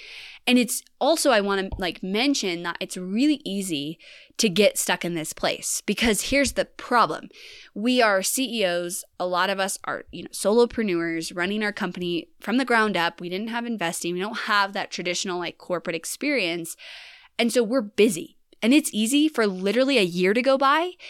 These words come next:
and us to have not looked at your sales page for the messaging, not looked at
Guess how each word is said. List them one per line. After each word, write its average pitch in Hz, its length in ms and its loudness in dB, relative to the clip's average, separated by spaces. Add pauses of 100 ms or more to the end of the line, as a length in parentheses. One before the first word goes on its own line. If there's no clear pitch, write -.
(180)
and 214 140 4
us 233 220 2
to 240 100 0
have 202 120 -2
not 208 300 2
looked 214 260 -2
at 202 120 0
your 190 100 -4
sales 165 400 -2
page - 320 -10
for - 100 -8
the 165 120 -8
messaging, 151 480 -8
not 202 320 -2
looked 196 260 -6
at 175 220 -4